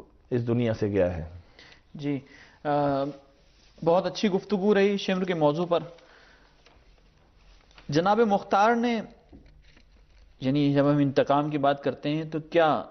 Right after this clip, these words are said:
Speaker 2: جناب مختار نے، آ، شمر سے کوئی انتقام لیا ہے، یا جس طرح آپ نے آخر میں فرمایا کہ برس کے مرض میں مبتلا ہو کے وہ اس دنیا سے گیا؟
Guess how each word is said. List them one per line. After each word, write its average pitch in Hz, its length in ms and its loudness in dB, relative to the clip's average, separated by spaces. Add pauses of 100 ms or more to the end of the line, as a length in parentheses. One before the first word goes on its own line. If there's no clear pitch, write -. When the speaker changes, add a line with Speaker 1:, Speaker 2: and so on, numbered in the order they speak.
(120)
Speaker 2:
جناب 139 320 0
مختار 160 640 2
نے، 160 360 -6 (580)
آ، 139 40 -4 (180)
شمر 160 340 -2
سے 156 180 -4
کوئی 156 220 0
انتقام 139 480 0
لیا 139 320 0
ہے، 160 140 -4
یا 135 260 0
جس 131 180 -4
طرح 135 180 2
آپ 131 160 0
نے 135 100 -6
آخر 123 260 -4
میں 131 100 -6
فرمایا 123 480 -4
کہ 127 200 -6
برس 127 360 0
کے 143 100 -6
مرض 135 300 0
میں 139 80 0
مبتلا 131 380 0
ہو 120 160 -2
کے 127 160 -6
وہ 120 220 -2
اس 113 140 -8
دنیا 117 260 -6
سے 107 120 -10
گیا؟ 107 200 -6